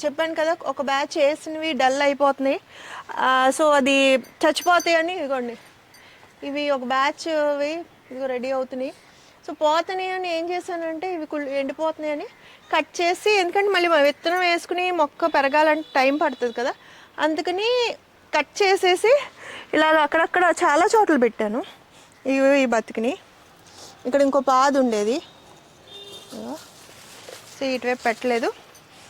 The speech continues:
ఈ కాలీఫ్లవర్లు అవి ఇంకా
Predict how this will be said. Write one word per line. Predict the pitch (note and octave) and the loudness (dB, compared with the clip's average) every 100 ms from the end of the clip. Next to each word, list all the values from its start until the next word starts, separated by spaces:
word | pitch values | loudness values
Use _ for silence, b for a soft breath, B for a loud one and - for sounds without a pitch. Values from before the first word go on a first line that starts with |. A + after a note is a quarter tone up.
| - - - | -20 -20 -10
ఈ | B3+ A#3+ | -8 -2
కాలీఫ్లవర్లు | A#3+ A#3 B3 B3+ C4 B3 B3 A#3+ | 0 2 2 0 -2 -2 -2 -2
అవి | A3+ D4 - - _ _ _ _ _ _ _ - _ _ _ - | -2 -4 -8 -20 _ _ _ _ _ _ _ -20 _ _ _ -4
ఇంకా | C4 A#3+ A#3 | 0 4 4